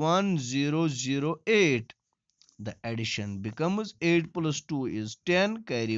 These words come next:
one, nine plus one is ten, carry one, five plus one is six, and two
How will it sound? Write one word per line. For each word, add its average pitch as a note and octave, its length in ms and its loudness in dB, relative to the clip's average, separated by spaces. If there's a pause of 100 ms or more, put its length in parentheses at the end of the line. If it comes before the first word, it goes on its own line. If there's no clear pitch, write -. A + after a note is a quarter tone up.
one, D#3+ 260 0 (460)
nine E3 400 2
plus F3 240 -2 (200)
one D#3+ 460 0 (720)
is C3 220 -2 (120)
ten, G3 280 4 (720)
carry B2+ 360 2
one, F#3 360 4 (460)
five E3 300 2
plus D3+ 300 -2
one C3 280 -2 (140)
is G#2+ 160 -6
six, - 520 -2 (540)
and A#2+ 300 -4
two B2 120 -6